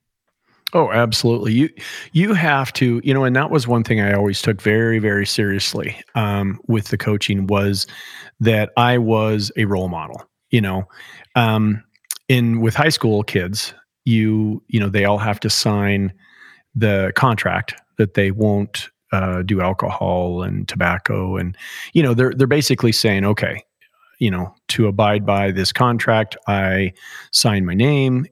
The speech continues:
and I promise that I will not break training rules and I won't do this." Well, I always, you know, early on in my coaching, I, I would see other coaches and they'd go downtown and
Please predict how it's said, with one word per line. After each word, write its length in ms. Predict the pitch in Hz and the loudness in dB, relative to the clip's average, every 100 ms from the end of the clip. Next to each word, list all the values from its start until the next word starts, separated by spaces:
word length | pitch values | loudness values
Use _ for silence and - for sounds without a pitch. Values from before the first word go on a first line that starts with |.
| - | 0
and 200 | 110 107 | 0 0
I 240 | 104 98 | 0 0
promise 600 | 98 - 135 101 98 - | 0 2 2 2 0 -2
that 160 | - 104 | -2 0
I 100 | 95 | 0
will 160 | 98 98 | -2 -2
not 280 | 98 95 | -2 -2
break 200 | - 98 | -2 -2
training 340 | 110 110 95 92 | -2 -2 -2 0
rules 420 | 90 87 90 92 | -2 -2 -4 -4
and 100 | - | -6
I 40 | 87 | -6
won't 140 | 82 | -6
do 100 | 101 | -4
this." 220 | 98 92 - - - - - - | -4 -4 -8 -20 -20 -20 -18 -4
Well, 180 | - 165 | 0 2
I 60 | 175 | 2
always, 320 | 196 147 - | 2 0 0
you 80 | 180 | 0
know, 180 | 160 135 123 _ - | 2 0 -2 _ 0
early 240 | 175 151 | 2 2
on 100 | 127 | 2
in 60 | 120 | 0
my 120 | 95 | -2
coaching, 460 | - 202 202 117 101 | 0 -2 0 -2 0
I, 180 | 107 104 | 0 -2
I 160 | 104 107 | -2 0
would 240 | 107 98 | 0 -2
see 540 | - - 117 107 101 98 _ _ - _ | -2 0 0 0 -2 -6 _ _ -20 _
other 220 | 135 120 | 0 2
coaches 580 | 107 156 185 - 117 107 - | 0 0 0 2 0 0 0
and 160 | 120 | 2
they'd 200 | 117 113 | 2 0
go 180 | 107 110 | 2 2
downtown 840 | 104 101 98 - 104 95 95 95 - | 2 0 -2 -2 -2 -2 -2 -4 -2
and 580 | 113 104 101 98 95 92 | -2 0 0 -2 -2 -4